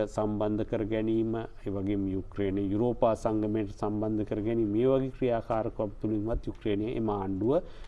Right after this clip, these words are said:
බේරා ගන්න බැරි වුණා. ඉන් පසුව වික්ටර් යනුකෝවිච් කියන නායකයා බලයට පත් වෙනවා. ඔහු වඩාත් රුසියාවට නැඹුරු ප්‍රතිපත්තියක්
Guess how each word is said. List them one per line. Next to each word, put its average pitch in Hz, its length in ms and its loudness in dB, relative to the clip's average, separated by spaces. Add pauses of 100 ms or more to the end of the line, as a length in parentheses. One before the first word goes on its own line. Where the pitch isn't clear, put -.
(140)
බේරා 101 300 4
ගන්න 95 260 2
බැරි 90 180 0
වුණා. 131 160 2
ඉන් 151 120 2
පසුව 147 460 0 (1400)
වික්ටර් 110 300 0
යනුකෝවිච් 131 680 2
කියන 117 300 2
නායකයා 101 440 0
බලයට 87 400 -2
පත් 87 220 -4
වෙනවා. 127 160 2
ඔහු 135 140 4 (140)
වඩාත් 117 400 2
රුසියාවට 123 460 2
නැඹුරු 123 320 2
ප්‍රතිපත්තියක් 101 680 -4